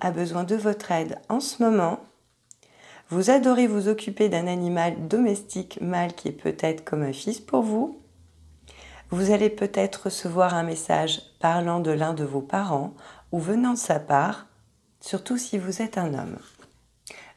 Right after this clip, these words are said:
Mais bon, moi ce que je vois, c'est qu'on vous conseille de partir et d'aller dans la nature, et puis quelque part,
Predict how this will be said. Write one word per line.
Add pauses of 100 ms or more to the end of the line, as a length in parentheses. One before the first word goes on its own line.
Mais
bon, (100)
moi
ce
que
je
vois,
c'est
qu'on
vous
conseille
de
partir
et
d'aller
dans
la
nature,
et
puis
quelque
part,